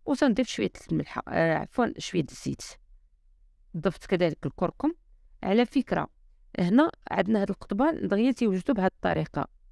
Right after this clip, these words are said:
عشر دقائق غادي نعملهم في الأسياخ، يعني ما تياخدوش لي مدة كثيرة،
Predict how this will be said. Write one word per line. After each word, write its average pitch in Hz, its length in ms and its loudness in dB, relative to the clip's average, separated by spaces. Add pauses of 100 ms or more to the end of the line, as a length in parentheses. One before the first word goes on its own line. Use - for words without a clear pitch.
(120)
عشر 170 320 0
دقائق 233 440 0 (200)
غادي 185 480 2
نعملهم 190 440 2
في - 100 -12
الأسياخ، 214 560 0 (100)
يعني 180 400 2
ما 185 160 -2
تياخدوش 190 500 -4
لي 202 100 2
مدة 190 300 2
كثيرة، 135 400 -4